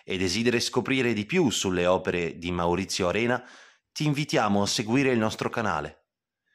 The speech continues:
Clicca sul pulsante di iscrizione qui sotto per non perderti i nostri prossimi video dedicati all'attore e ai grandi talenti del cinema italiano.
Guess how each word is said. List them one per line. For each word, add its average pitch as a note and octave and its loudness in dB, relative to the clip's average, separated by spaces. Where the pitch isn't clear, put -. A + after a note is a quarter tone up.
Clicca A2+ -2
sul F#2 -2
pulsante F#2 -4
di E2 -8
iscrizione F2+ -4
qui F2 -6
sotto B2 -2
per C#3 2
non D3+ 0
perderti A2 0
i G2+ -2
nostri A2 -2
prossimi G#2+ -2
video F2+ -2
dedicati A#2+ 0
all'attore A#2 0
e A#2 0
ai A2 0
grandi A2 0
talenti G#2+ -2
del A2 -2
cinema F#2 -2
italiano. F2+ -4